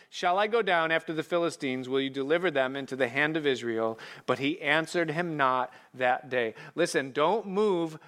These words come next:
without prayer. And then when you get into trouble, think that God is gonna then answer and tell you, "Lord, how did we get here?" You walked there. And so Saul said, "Draw near hither," and the chief of the people,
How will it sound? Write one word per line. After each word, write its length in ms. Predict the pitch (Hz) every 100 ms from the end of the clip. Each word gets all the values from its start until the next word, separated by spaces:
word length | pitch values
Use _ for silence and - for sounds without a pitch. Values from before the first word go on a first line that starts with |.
| -
without 480 | 147 165 190 196 -
prayer. 520 | 147 127 117 113 120 - -
And 120 | 131
then 60 | 156
when 100 | 180
you 80 |
get 180 | 185 190
into 160 | 196 185
trouble, 640 | - 185 156 139 127 127 - _
think 180 | 160 156
that 140 | 151 -
God 240 | 143 147
is 140 | 139
gonna 240 | 135 139 131
then 400 | 135 135 131 135 -
answer 500 | 135 139 - 127 120
and 180 | 120
tell 200 | - 131
you, 100 | 131
"Lord, 300 | 143 202 403
how 140 | - 370
did 180 | - 359
we 80 |
get 220 | - 392 370
here?" 360 | 143 98 82 _ - - - 294 - _ _ _ -
You 160 | 123
walked 420 | 135 143 190 - 123
there. 420 | 110 82 - - _ _ _ _ _ _ _ _ _ _ _ _ _ _ _ -
And 80 | 127
so 100 | 156
Saul 320 | - 190 208
said, 300 | - 202 165
"Draw 220 | 170 165
near 260 | 165 196 180
hither," 340 | 160 139 135
and 140 | 139 139
the 40 |
chief 300 | - 190 190
of 120 | 196
the 80 | 196
people, 580 | 175 160 151 139 147